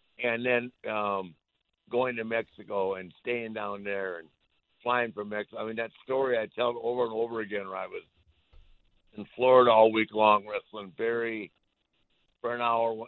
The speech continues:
and then double shots with Barry and Rotundo for an hour each one,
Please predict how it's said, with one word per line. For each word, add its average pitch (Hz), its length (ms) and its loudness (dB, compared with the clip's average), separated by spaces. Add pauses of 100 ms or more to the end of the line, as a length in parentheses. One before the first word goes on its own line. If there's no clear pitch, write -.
and 104 120 -10
then 104 220 -6 (140)
double 113 280 0 (120)
shots 113 380 0
with 87 180 -8 (760)
Barry 123 400 2
and 104 80 -8
Rotundo 113 640 -4
for 113 100 -6
an 113 60 -10
hour 113 360 -4
each 110 180 -10
one, 110 500 -8